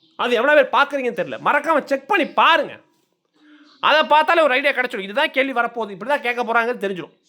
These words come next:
புரிஞ்சா? இப்ப இது வந்து உங்களுக்கு வந்து என்ன சொல்றது, ப்ரீவியஸ் இயர் கொஸ்டின் பேப்பர் பார்த்தாச்சு, பிளஸ் புக்ஸ் படிச்சாச்சு. இப்ப ஒரு பிளான் ஒண்ணு ரெடி பண்ணணும். பிளான், ஓகேவா?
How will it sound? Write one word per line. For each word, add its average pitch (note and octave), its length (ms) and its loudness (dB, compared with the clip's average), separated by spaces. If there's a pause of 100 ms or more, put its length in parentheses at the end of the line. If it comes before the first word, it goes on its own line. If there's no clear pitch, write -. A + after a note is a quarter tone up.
புரிஞ்சா? B3 240 -2 (240)
இப்ப B3+ 360 0
இது B3 320 2
வந்து C#4 200 2
உங்களுக்கு B3+ 240 2
வந்து - 0 -
என்ன B3+ 100 -2
சொல்றது, F3+ 320 -6 (200)
ப்ரீவியஸ் C4+ 340 2
இயர் A#3+ 140 -2
கொஸ்டின் A#3+ 280 2
பேப்பர் G#3+ 140 0
பார்த்தாச்சு, B3+ 440 -4
பிளஸ் B3 200 -4
புக்ஸ் A3 260 -12
படிச்சாச்சு. F3 340 -8 (120)
இப்ப C4+ 260 2
ஒரு A#3 420 2
பிளான் A#3 320 2
ஒண்ணு A3+ 200 0
ரெடி G3 220 0
பண்ணணும். F3+ 600 0 (140)
பிளான், A#3 340 2 (300)
ஓகேவா? E3+ 320 -6